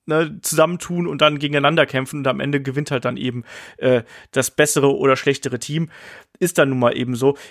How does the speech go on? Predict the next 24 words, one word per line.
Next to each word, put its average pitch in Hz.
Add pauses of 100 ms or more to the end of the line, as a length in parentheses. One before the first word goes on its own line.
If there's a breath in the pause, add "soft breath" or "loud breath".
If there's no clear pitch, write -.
(120 loud breath)
Ich -
konnte 214
damit 185
auch 151
ganz 143
gut 127
leben 127
und, 120
ähm, 139
ich 160
mochte 170
hier 160
vor 127
allem 139
einfach 135
diese 135
Durchmischung 147 (360 loud breath)
der 135 (200)
Brands. 147 (300 loud breath)
Ähm, 143 (140)
letztlich 175
war 165
ich 180
aber 165